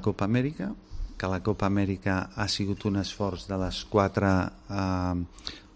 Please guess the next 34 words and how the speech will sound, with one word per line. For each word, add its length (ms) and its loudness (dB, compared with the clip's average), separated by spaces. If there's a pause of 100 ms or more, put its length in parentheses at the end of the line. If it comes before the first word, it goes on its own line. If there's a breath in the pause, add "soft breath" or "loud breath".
(160)
o 140 0 (100)
hi 140 2
ha 80 6
hagut 260 0
Generalitat, 1000 4 (260)
eh, 480 -4
hi 80 0
ha 140 2
Ajuntament, 720 4 (320)
hi 100 -4
ha 80 0
la 160 0
Diputació 480 -2
de 80 0
Barcelona, 560 2 (160)
hi 140 -2
ha 100 0
l'Estat, 480 0 (400 loud breath)
hi 80 6
ha 80 10
la 160 8
societat 720 4
civil, 400 4 (360)
que 120 -6
això 160 -4
és 80 -8
molt 160 0
important, 560 -2 (220)
perquè, 280 -4 (220)
eh, 260 -2 (140)
tothom 420 -2
hi 80 -4
ha 120 -4
participat 520 -8